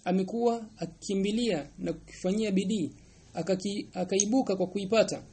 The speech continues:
basi huwa ana furaha ambayo kuwa hujaliza moyo wake, na ma-, macho yake yakawa na utulivu, na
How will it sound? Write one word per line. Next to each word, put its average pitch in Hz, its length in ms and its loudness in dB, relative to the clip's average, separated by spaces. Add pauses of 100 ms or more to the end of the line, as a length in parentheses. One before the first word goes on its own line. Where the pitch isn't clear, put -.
(380)
basi 208 420 2
huwa 233 360 0
ana 202 160 -6
furaha 208 600 0 (280)
ambayo 185 260 2
kuwa 226 200 0
hujaliza 196 600 0
moyo 190 240 -2
wake, 185 340 -2 (500)
na 180 180 4
ma-, 202 240 -2
macho 190 300 0
yake 220 240 -2
yakawa 220 520 -2 (300)
na 180 120 2
utulivu, 196 600 0 (460)
na 208 480 0